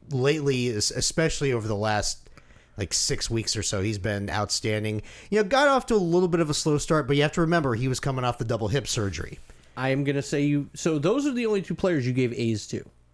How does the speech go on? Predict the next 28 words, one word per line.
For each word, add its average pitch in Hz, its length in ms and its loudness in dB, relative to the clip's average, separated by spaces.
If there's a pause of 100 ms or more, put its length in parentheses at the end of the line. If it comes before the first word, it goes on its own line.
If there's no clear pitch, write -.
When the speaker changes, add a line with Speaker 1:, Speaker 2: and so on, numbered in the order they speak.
(880)
Speaker 1:
Well, 131 480 2 (480)
I 135 120 4
have 175 180 4
an 180 80 2
A 180 140 4
minus, 165 440 2
I 139 60 2
have 120 140 0
two 156 220 2
A's, 135 360 2
and 123 100 -2
then 117 140 0
I 110 80 2
have 107 340 0 (100)
Killorn 117 380 0
at 98 80 -2
A 95 100 0
plus. - 520 -6 (160)
Speaker 2:
All 131 100 4
right, 120 140 0
you 131 140 0
missed 135 240 -2
an 127 100 -2
A. 107 160 -2 (840)
Speaker 1:
Who 120 100 0
do 113 60 2
you 101 80 -2
got? 90 220 -4